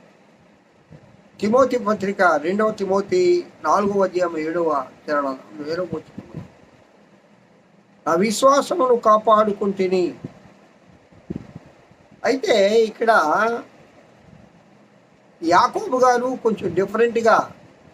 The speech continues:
"క్రియలు లేని విశ్వాసము మృతము" అంటాడు. క్రియలు లేనప్పుడు ఎవడైనా తనకు విశ్వాసము కలదని చెప్పుకుంటే అది మృతమే అంటాడు యాకోబు రెండు పదిహేడులో.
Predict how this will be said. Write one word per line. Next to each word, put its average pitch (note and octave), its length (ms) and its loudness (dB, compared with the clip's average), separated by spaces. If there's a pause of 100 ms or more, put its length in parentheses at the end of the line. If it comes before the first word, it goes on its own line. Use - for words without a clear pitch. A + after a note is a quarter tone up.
(1500)
"క్రియలు C4+ 360 4
లేని B3 400 4
విశ్వాసము G#3+ 680 2
మృతము" G3 680 -2
అంటాడు. E3 360 -2 (1700)
క్రియలు C#4 380 4
లేనప్పుడు A3+ 480 2
ఎవడైనా A3 520 2
తనకు G3 340 -2
విశ్వాసము G3+ 640 -2
కలదని F#3 560 0 (1040)
చెప్పుకుంటే F#3+ 800 0 (540)
అది F3 180 4
మృతమే G3+ 760 2
అంటాడు D#3+ 360 0
యాకోబు E3+ 480 0
రెండు F3 240 -2
పదిహేడులో. D3+ 580 -4